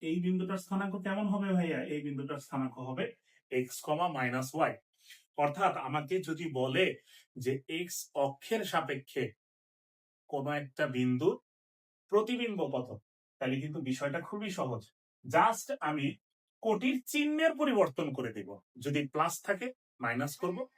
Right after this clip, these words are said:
মাইনাস থাকলে প্লাস করব, ভুজের কোনো পরিবর্তন হবে না। দেখো, আমরা কিন্তু দেখেই বুঝতে পারতেছি। তার মানে এক্স অক্ষের সাপেক্ষে কোনো বিন্দুর প্রতিবিম্ব বের করতে বললে কি করব বলো তো? এক্স অক্ষের সাপেক্ষে কোনো বিন্দুর প্রতিবিম্ব বের করতে বললে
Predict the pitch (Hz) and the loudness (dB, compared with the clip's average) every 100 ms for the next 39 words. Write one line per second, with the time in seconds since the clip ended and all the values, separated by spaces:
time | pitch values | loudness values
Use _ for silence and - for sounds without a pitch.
0 | - 120 117 127 131 165 240 - _ 196 | -8 -4 -2 -4 -4 -8 -8 -12 _ 2
1 | 180 - 131 117 117 190 220 214 190 175 | 2 0 -8 -6 -4 2 2 2 0 -2
2 | 160 131 117 139 117 113 117 139 156 139 | -2 -2 -4 -6 -8 -6 0 0 2 -2
3 | 147 147 147 143 147 143 123 110 110 - | -2 -6 -4 -4 -4 -4 -4 -6 -10 -10
4 | - - _ - - - - - 143 151 | -18 -20 _ -20 -20 -20 -6 -2 0 -2
5 | - 160 156 - 180 214 190 165 147 170 | -2 -8 -4 -2 -2 -2 -6 -4 -4 -6
6 | 147 - 127 226 _ - _ - 147 156 | -6 -2 0 0 _ -20 _ -6 -2 -2
7 | 135 147 160 156 131 131 - - 185 196 | 0 0 0 4 4 4 2 2 0 2
8 | 220 233 226 175 160 147 143 135 117 113 | -2 2 2 2 0 -2 -4 -2 -4 -4
9 | 113 - 196 180 202 185 196 190 185 180 | -6 -10 -10 0 2 2 2 2 2 0
10 | 190 190 - 151 - 160 143 151 143 139 | -2 -4 -6 -6 -4 -6 -6 -6 -4 -4
11 | 143 196 196 156 147 139 131 135 143 139 | -4 -4 -2 -2 0 0 2 0 -2 -2
12 | 135 175 226 226 185 127 - 117 - 110 | -2 -2 -2 0 0 0 -4 -10 -8 -6
13 | 120 131 | -4 -4